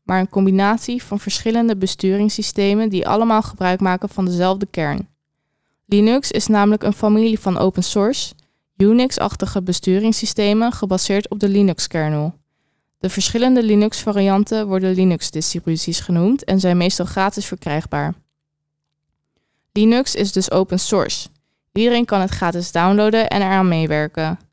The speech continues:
Een volledige versie van Linux kost in februari tweeduizend acht nul euro. Mac O S X kost op dit moment honderdnegenennegentig euro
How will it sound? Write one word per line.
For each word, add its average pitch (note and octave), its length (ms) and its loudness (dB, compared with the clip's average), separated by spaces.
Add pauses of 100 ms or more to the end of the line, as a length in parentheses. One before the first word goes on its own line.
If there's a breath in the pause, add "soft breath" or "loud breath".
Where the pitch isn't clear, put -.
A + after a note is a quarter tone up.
(400)
Een F#3+ 120 -2
volledige A3 520 2
versie G#3 380 -2
van F#3 160 0
Linux G3 380 2
kost - 340 0
in F#3+ 140 -2
februari E3 600 -2
tweeduizend D#3+ 480 -4
acht - 440 -6
nul F#3+ 420 4
euro. D#3+ 460 -2 (680)
Mac G3+ 320 2
O G3+ 200 4
S F#3+ 80 -4 (180)
X - 200 -10
kost - 260 -2
op F3+ 100 -4
dit E3+ 160 0
moment D#3 320 -2
honderdnegenennegentig F#3+ 1040 0
euro G#3 420 0